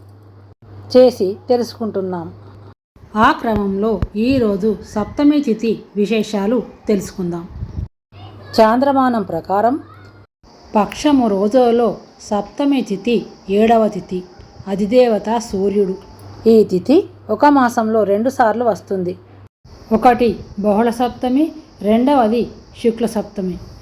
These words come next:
బహుళ సప్తమి ఏడవ రోజు వస్తే శుక్ల సప్తమి ఇరవై రెండవ రోజు వస్తుంది.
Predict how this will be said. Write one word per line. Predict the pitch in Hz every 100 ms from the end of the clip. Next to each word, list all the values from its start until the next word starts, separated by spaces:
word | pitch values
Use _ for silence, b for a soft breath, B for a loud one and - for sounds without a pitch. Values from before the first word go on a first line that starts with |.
| B B -
బహుళ | 190 208 294
సప్తమి | 277 240 - 214 208 220 - - - - - - -
ఏడవ | 214 240 285 285
రోజు | 269 247 196
వస్తే | 175 170 - - 302 320 - - - -
శుక్ల | 240 240 311
సప్తమి | 285 233 - 214 240 208 - - -
ఇరవై | 202 233 285 269
రెండవ | 247 226 214 202
రోజు | 196 190 226 180 - 196
వస్తుంది. | 190 - 196 180